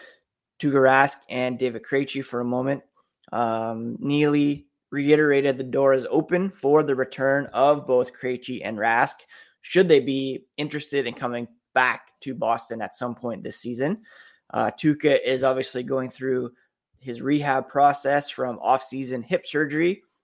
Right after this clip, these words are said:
He's in the area. They'll see where his recovery takes him. Uh, they've both been told that the door is open and that if they do decide to try to come back,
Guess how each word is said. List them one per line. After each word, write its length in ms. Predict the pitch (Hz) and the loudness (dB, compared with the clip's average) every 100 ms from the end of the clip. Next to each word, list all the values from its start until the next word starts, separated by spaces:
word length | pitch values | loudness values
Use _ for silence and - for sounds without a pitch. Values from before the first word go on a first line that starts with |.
| _ _ | _ _
He's 220 | 127 120 | -12 -8
in 180 | 127 156 | -4 -4
the 100 | - | 0
area. 560 | 127 139 143 139 143 - _ _ | 0 2 4 2 0 -6 _ _
They'll 100 | 139 | -8
see 300 | 120 - 151 | -8 -4 -2
where 400 | 139 131 127 120 - _ | 0 0 0 -2 -10 _
his 200 | 127 120 | -10 -10
recovery 520 | 113 151 143 135 123 | -6 0 0 0 -4
takes 300 | - 135 135 | -4 -4 -2
him. 300 | 151 208 - _ _ _ _ - | -6 -6 -8 _ _ _ _ -6
Uh, 240 | 113 117 - _ _ _ _ _ _ _ _ _ _ _ _ _ 139 | -4 -4 -8 _ _ _ _ _ _ _ _ _ _ _ _ _ -4
they've 280 | 143 135 - | -4 -4 6
both 320 | 165 190 - | 8 8 2
been 120 | 147 | -6
told 380 | 143 131 135 135 | 0 4 4 2
that 140 | 110 | -2
the 40 | 113 | -2
door 220 | 120 120 | -2 -2
is 100 | 113 | -2
open 420 | - 147 151 151 | -2 0 0 -2
and 200 | 92 113 | -4 -2
that 160 | 117 117 | -2 -2
if 180 | 117 - | -4 -8
they 120 | 110 | -4
do 200 | 131 196 | 0 0
decide 520 | 160 - 120 110 - | -2 -2 0 0 -2
to 100 | 98 | -14
try 220 | - 113 | -8 -8
to 80 | 110 | -8
come 180 | - 110 | -12 -2
back, 360 | 120 127 - | 0 0 -2